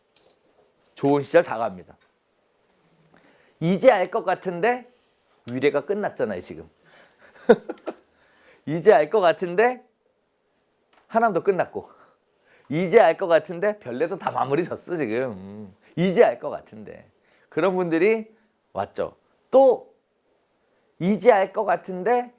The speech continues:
헬리오시티도 끝났죠. 예, 그래서 그 이제 알 것 같은, 이제 알 것 같은 뭔가 조금 감 잡은 사람들이 다 어디 가 있어, 지금?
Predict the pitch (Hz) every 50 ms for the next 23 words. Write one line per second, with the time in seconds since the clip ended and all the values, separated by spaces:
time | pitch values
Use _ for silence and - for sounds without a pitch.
0 | - 240 226 240 233 226 220 226 - - - 151 156 151 - 190 185 139 - -
1 | 117 - - - - - - _ _ _ _ _ _ _ _ _ _ _ _ _
2 | _ _ _ _ _ 104 104 87 82 82 - _ - 196 208 226 214 247 247 240
3 | 226 - - _ _ _ _ _ - - 208 226 240 247 247 240 214 - - 190
4 | 196 220 185 - 247 220 208 214 214 - 233 196 196 202 202 208 - 240 226 220
5 | - - - 190 208 214 165 196 240 220 220 220 214 - 220 202 208 196 202 -
6 | 233 214 156 127 165 202 214 220 226 233 220 - - - - 254 240 - - 185
7 | 196 208 226 214 202 208 190 214 208 196 190 175 147 147 135 151 151 156 139 120
8 | 107 - - 104 92 95 90